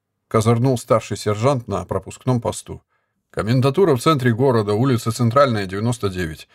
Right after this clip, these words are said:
Там у фрицев тоже комендатура была. Перешла, так сказать, по эстафете. Не удивляйтесь, там такой бардак».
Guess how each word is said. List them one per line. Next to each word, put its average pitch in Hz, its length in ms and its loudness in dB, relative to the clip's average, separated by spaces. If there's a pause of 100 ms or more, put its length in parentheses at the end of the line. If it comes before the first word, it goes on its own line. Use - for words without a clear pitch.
(260)
Там 143 240 2
у - 20 2
фрицев 143 420 2
тоже 131 280 2
комендатура 101 600 -4
была. 87 360 -4 (260)
Перешла, 127 400 2
так 139 180 0
сказать, - 540 -4
по 120 160 2
эстафете. - 640 -4 (440)
Не 107 100 0
удивляйтесь, 139 600 2
там 92 260 -4
такой 117 300 2
бардак». 110 560 0